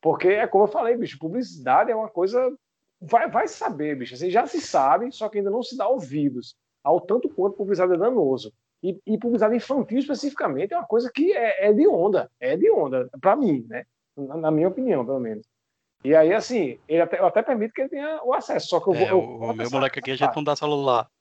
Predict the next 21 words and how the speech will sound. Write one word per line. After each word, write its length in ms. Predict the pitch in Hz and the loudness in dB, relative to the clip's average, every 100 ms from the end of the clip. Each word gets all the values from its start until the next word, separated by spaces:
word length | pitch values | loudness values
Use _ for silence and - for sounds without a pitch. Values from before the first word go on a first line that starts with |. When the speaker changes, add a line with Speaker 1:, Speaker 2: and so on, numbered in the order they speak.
| _ | _
Speaker 2:
A 100 | - | -16
gente 220 | 101 104 110 | -10 -10 -4
realmente 420 | 113 117 117 - | -4 -2 -4 -4
não 120 | 127 | -4
dá, 200 | 127 123 | 0 0
não 220 | 110 110 | -2 -6
dá 140 | 110 110 | -6 -6
celular 460 | 131 123 123 123 | -6 -4 0 0
a 40 | 123 | 0
ele, 180 | 123 143 | -2 -6
não. 260 | 131 101 - _ _ _ _ _ | -6 -8 -12 _ _ _ _ _
Né? 220 | 113 104 107 | -14 -12 -6
Mas 240 | 107 104 | -6 -4
tem 140 | - 135 | 0 2
uma 160 | 139 | 2
coisa 240 | - 143 135 | 2 -2 -2
aqui, 180 | - | -6
Matheus, 380 | 160 135 120 110 | -4 -4 -4 -8
que, 220 | - 110 107 | -8 -10 -10
que 140 | 110 | -10
até 600 | 104 - 120 147 139 | -10 -6 -2 0 0